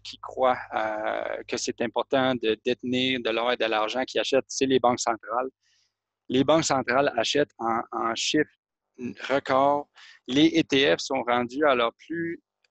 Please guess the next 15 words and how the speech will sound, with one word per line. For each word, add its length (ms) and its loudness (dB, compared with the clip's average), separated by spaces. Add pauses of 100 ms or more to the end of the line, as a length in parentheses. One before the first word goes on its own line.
(140)
haut, 320 -2 (180)
euh, 140 -2
niveau 320 -2
de 120 2
stockage, 720 0 (380)
euh, 140 2
depuis 320 -4
qu'ils 140 -4
ont 100 0
été 220 -2
lancés. 600 -2 (680)
Euh, 340 0
même 460 4
les 260 4
hedge 280 -2